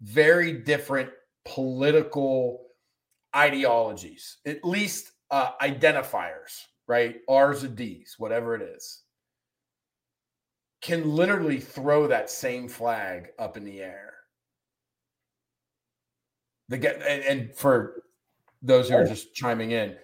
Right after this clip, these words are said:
Speaker 1: the Gadsden flag, right? "Don't tread on me. My body, my choice. My kids, I'm the parent, leave me alone, government." Right? Both those same groups can literally throw the same flag, and it is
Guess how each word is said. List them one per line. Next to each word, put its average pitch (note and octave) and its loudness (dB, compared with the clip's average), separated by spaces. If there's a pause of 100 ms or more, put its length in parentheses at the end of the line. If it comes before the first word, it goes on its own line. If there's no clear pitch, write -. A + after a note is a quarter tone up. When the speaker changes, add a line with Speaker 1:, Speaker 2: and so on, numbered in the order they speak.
(100)
Speaker 1:
the D#3+ 0
Gadsden E3 8
flag, F2 -6
right? A#2 -2
"Don't C#3+ 6
tread C#3 6
on - -2
me. - -16
My B2+ 0
body, C3+ 6
my B2+ -2
choice. G#3+ 0 (960)
My B2+ 2
kids, C3 -2 (260)
I'm C3+ 0
the A#2+ -6
parent, B2 0 (100)
leave A2+ -8
me A2 -10
alone, A2+ -2
government." G2 -4 (920)
Right? B2+ 2
Both C#3+ 6
those F#3+ 2
same G3 2
groups E3+ -2
can C3 -4
literally D3 4
throw C#3+ 2
the B2+ -2
same B2+ -4
flag, B2 -4
and A2+ -8
it A#2 -2
is G#2+ -8